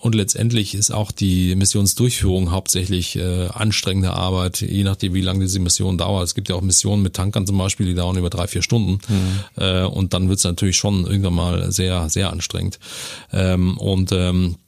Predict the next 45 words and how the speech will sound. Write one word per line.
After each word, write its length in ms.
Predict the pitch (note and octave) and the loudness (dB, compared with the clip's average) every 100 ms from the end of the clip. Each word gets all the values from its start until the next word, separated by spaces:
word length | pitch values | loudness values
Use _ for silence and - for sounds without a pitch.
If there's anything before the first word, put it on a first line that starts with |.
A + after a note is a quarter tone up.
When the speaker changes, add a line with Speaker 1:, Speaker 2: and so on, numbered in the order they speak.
| _ _ _ - - _ _ - | _ _ _ -14 -14 _ _ -4
Speaker 1:
dann 140 | A#2 | -2
ist 140 | A2 G#2+ | 0 0
halt 160 | G#2 | 0
auch 100 | G#2+ | 0
noch 120 | A2 G2+ | 2 2
dieser 220 | G2+ G2+ | 2 0
entscheidende 380 | F#2+ G2 F#2+ G2 | 0 0 0 0
Faktor, 300 | G2+ - F2 | -2 -2 -2
das, 240 | F2+ - | -2 -2
das 160 | E2+ - | -4 -2
Debriefing, 600 | B2 C3 G#2 G2+ G#2+ G#2+ | -2 0 -2 0 0 0
und 160 | F#2+ | 0
das 200 | F#2+ - | 0 0
relativiert 480 | F#2+ F#2 F#2 G2 A2 | 0 0 0 0 0
so 80 | G2 | 0
ein 80 | F#2 | 0
bisschen 280 | - G2 | 0 -2
vielleicht 300 | F2 G2 F#2 | -2 -4 -4
diese 160 | G2+ F#2+ | -2 -2
Romantikstimmung, 760 | F2+ F2 G2 F#2 - G2+ G2 F#2+ | 0 0 0 -4 -2 -2 0 0
die 100 | G2 | 0
man 100 | F#2 | 0
jetzt, 180 | F2+ G2 | -2 -2
oder 140 | F2+ | -2
diese, 160 | E2 F2 | -2 -4
diese 280 | F2 F2 F2+ | -4 -4 -4
Actionstimmung, 580 | - - A2 - G#2+ G2+ | -6 -2 0 2 2 2
die 80 | G2 | 2
man 80 | |
jetzt 160 | F#2+ G2 | 0 0
aus 100 | F#2+ | 0
Top 180 | A#2+ - | 0 0
Gun 200 | F#2 F#2 | 0 0
kennt, 260 | G2+ G#2 - - - | 0 0 -2 -14 -14
<clears throat> 280 | - - - | -14 -6 2
weil 320 | D#3 C#3 A2+ | 4 4 4
es 100 | A2 | 2
halt 120 | G2 | 2
wirklich, 340 | G2+ G#2+ G2 F#2+ | 2 2 0 0
äh, 160 | F#2 | 2
harte 280 | F#2 G2+ G2 | 0 0 0
Arbeit 300 | E2+ A2 G#2 | 2 0 2
ist 160 | G#2 - | 0 0
und 120 | G2+ | 0
man 320 | F#2+ F#2+ F2+ | 2 2 0